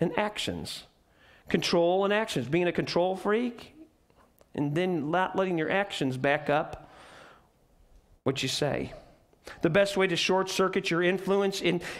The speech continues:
in your kids' lives or in the relationships around you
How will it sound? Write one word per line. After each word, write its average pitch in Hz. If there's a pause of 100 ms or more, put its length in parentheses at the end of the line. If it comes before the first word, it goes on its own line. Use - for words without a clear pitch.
(160)
in 220
your 190
kids' 190
lives 180
or 185
in 180
the 165
relationships 175
around 180
you 240